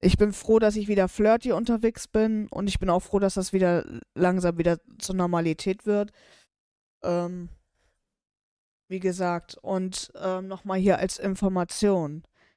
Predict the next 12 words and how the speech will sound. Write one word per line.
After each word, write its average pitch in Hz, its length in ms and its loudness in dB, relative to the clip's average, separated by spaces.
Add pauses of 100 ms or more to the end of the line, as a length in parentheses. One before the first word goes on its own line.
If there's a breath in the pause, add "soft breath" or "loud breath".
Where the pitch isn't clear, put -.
(440)
ne, 185 300 0
wenn 180 140 2
ich 180 120 -2
den 180 180 -2
Dödel 180 280 4
da 175 60 4
unten 170 300 2
hab, 170 280 -2 (240)
beziehungsweise 180 680 0
die 175 160 -8
Nudel 185 420 4
hab, 160 240 0